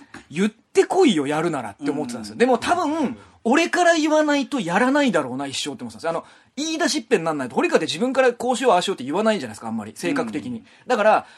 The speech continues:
Speaker 1: 多分、堀川の中でやりたいなとか思ってたとしても、あの、言ってこないだろうなと。俺からやろうよとか言わないと、
Speaker 2: うん。
Speaker 1: やんないだろうな。でも、自分から言うことじゃねえな。
Speaker 2: うん。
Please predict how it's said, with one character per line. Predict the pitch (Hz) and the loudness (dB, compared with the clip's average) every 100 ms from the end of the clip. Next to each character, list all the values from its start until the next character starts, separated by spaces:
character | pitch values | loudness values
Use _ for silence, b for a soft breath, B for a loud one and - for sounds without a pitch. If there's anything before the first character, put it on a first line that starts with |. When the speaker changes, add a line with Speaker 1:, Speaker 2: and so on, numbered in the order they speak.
| B | B
Speaker 1:
多 | 320 | 0
分、 | 330 302 330 139 _ | 0 -2 -2 -4 _
堀 | - 269 | -2 -2
川 | 262 233 | 0 -2
の | |
中 | 190 185 165 | -2 -4 -2
で | 202 110 | -4 -4
や | 131 | -6
り | 196 | -4
た | 233 277 | -2 -2
い | |
な | 226 220 | -2 -4
と | - | -6
か | - | -6
思 | 180 | -4
っ | 254 | -4
て | 165 | -6
た | 120 | -10
と | |
し | 120 | -12
て | 123 | -8
も、 | 147 117 - _ _ _ _ | -6 -8 -10 _ _ _ _
あ | 143 | -8
の、 | 139 123 120 _ _ _ _ _ _ _ _ _ - | -6 -8 -10 _ _ _ _ _ _ _ _ _ -4
言 | 208 | -4
っ | |
て | - 311 | -2 -2
こ | 339 | 0
な | 165 | -2
い | |
だ | 113 | -4
ろ | 101 | -14
う | |
な | 104 | -18
と。 | - | -8
俺 | - 302 | -2 0
か | 147 | 4
ら | - 131 101 | 4 2 0
や | 117 226 | 2 4
ろ | 262 | 4
う | |
よ | 135 92 | 2 -4
と | 135 | -8
か | 143 | -2
言 | 190 | 2
わ | 220 | 4
な | 226 | 2
い | 214 | 0
と、 | 190 - _ | -2 -4 _
Speaker 2:
う | |
ん。 | b b b b b b - | b b b b b b -20
Speaker 1:
や | 175 170 | -2 2
ん | 202 | 4
な | 233 | 2
い | |
だ | 190 | 0
ろ | 135 | -2
う | |
な。 | 131 | -4
で | 139 | 0
も、 | 262 156 | 0 0
自 | 135 170 | -4 -6
分 | 285 339 | -4 -6
か | 254 311 | -2 0
ら | 320 | 4
言 | 285 311 | 4 4
う | |
こ | 285 320 | 2 -2
と | 330 | 0
じ | 190 | 0
ゃ | |
ね | 175 | 2
え | 165 | 0
な。 | 143 156 | 0 0
Speaker 2:
う | |
ん。 | 101 101 | -2 -10